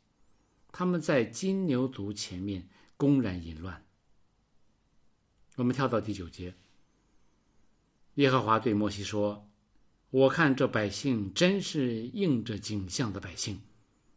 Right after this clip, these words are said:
你且由着我，我要向他们发烈怒，将他们灭绝，使你的后裔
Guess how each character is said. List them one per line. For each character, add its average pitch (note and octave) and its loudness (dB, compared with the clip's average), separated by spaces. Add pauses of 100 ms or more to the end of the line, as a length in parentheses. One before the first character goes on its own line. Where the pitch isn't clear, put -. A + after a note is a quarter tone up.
(160)
你 C3+ 4
且 A2+ 0
由 B2 4
着 E3 2
我， F#2+ -2 (280)
我 C3 6
要 D3 6
向 A#2 -2
他 C3+ -4
们 C3 0
发 A#2+ -2
烈 C#3 2
怒， A#2 -2 (200)
将 A2+ -4
他 G#2+ -4
们 A2 0
灭 C#3+ 2
绝， B2 -8 (480)
使 C3 0
你 G#2 0
的 G#2 -4
后 F#3+ 4
裔 C#3 2